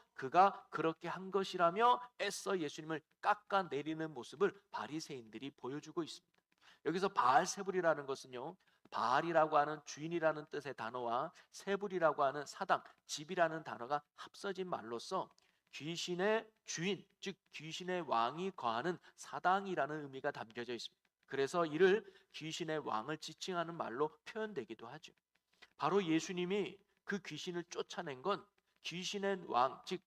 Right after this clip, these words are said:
이 귀신보다 더 센 귀신의 왕의 힘을 얻어서 귀신을 쫓아낸 것이지 결코 예수님이 쫓아낸 게 아님을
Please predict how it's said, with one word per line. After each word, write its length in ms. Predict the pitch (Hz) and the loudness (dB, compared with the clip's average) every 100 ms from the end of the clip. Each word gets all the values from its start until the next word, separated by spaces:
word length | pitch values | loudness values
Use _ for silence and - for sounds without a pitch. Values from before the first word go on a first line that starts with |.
| _ _ | _ _
이 200 | - 196 | -6 -6
귀신보다 500 | 180 175 165 160 156 156 | -4 -8 -6 -2 -2 -2
더 140 | - 127 | -4 -4
센 360 | - 220 185 - _ _ | 0 2 2 -2 _ _
귀신의 460 | - 180 190 180 170 | -10 -8 -4 -2 0
왕의 400 | 131 120 156 165 | 2 0 0 -6
힘을 360 | - 233 240 | -8 -4 2
얻어서 420 | 175 151 147 190 - _ | 2 0 0 -2 -4 _
귀신을 340 | 151 - 151 | -12 -6 -6
쫓아낸 440 | 147 - - 196 170 | -6 -6 -2 -2 0
것이지 580 | 151 139 - 233 165 - _ _ | -4 -4 -6 -4 -4 -6 _ _
결코 380 | - 214 - 214 | 4 4 6 2
예수님이 600 | 156 156 - 170 165 196 | 2 -2 -4 -8 -4 -6
쫓아낸 420 | - - 156 156 | -6 -8 -8 -8
게 160 | 151 151 | -6 -6
아님을 440 | 113 113 120 175 | -4 -6 -4 -4